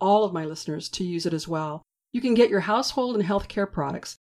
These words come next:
from an American-owned and operated company that are not made with genetically modified ingredients or with toxins. You know, if just twenty-five percent of all Christians stopped purchasing from the woke corporations,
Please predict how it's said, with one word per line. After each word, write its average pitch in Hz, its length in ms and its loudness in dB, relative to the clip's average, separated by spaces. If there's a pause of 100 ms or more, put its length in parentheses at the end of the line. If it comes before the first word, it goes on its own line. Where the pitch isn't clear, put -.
from 180 140 2
an 165 60 8
American-owned 214 840 4
and - 140 -4
operated 185 420 0
company 165 480 -4 (280)
that 196 160 6
are 190 80 8
not 208 520 4
made 175 160 2
with 160 120 0
genetically 175 420 4
modified 170 400 2
ingredients 220 600 -4
or 202 200 2
with 156 140 -2
toxins. - 800 -8 (300)
You 208 160 8
know, 220 180 8
if 196 140 4
just 208 200 4
twenty-five 247 600 2
percent 190 360 4
of 165 80 2
all 180 200 4
Christians - 640 -2
stopped - 440 2
purchasing 202 580 0
from 175 160 -2
the 165 100 0
woke 165 420 2
corporations, 175 840 2